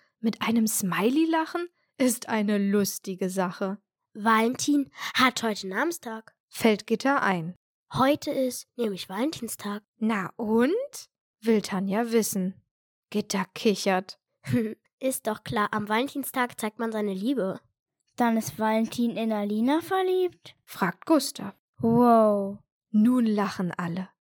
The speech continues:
Speaker 1: Nur Alina und Valentin nicht. Sie sind nämlich gar nicht im Klassenzimmer, obwohl gleich die Rechenstunde beginnt.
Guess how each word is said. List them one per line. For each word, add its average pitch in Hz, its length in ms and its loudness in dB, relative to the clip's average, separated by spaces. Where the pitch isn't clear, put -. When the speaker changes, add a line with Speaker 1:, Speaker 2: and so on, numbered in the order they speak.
Speaker 1:
Nur 262 320 8
Alina 220 540 -2
und 196 200 -4
Valentin 185 520 -4
nicht. 180 400 -8
Sie 269 180 4
sind 233 300 2
nämlich 190 360 -2
gar 170 180 -4
nicht 175 220 -8
im 175 120 -8
Klassenzimmer, 220 840 0
obwohl 220 380 0
gleich 196 260 -2
die 202 140 -6
Rechenstunde 262 840 2
beginnt. 226 520 0